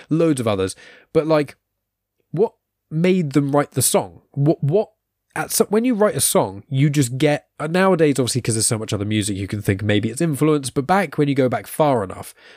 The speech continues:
when there wasn't even that much influence, even if you go to, like, classic composers, or even people who created music, like, all these,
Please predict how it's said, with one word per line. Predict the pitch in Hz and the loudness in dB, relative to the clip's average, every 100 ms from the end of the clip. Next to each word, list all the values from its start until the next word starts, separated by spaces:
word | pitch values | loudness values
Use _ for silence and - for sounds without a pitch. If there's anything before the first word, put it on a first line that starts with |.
| - | -2
when | 131 | 2
there | 143 | 4
wasn't | 143 135 127 | 4 2 0
even | 127 117 | 0 0
that | 113 | -2
much | 107 - | -2 0
influence, | 120 107 104 | 0 -2 2
even | 139 147 | 2 4
if | 127 | 0
you | 117 | 2
go | 120 | 2
to, | 110 | 2
like, | 107 98 | -2 -2
classic | 120 113 - | -2 -2 -4
composers, | 107 113 107 98 90 - - - - | -2 0 2 0 -8 -12 -20 -6 2
or | |
even | 147 147 | 2 2
people | 170 175 143 | 0 2 4
who | 147 | 2
created | - - 127 127 120 110 - | 0 -4 2 2 2 -2 0
music, | 131 110 92 - | 0 0 -2 -4
like, | 104 | 0
all | 123 | 2
these, | 117 110 | 4 2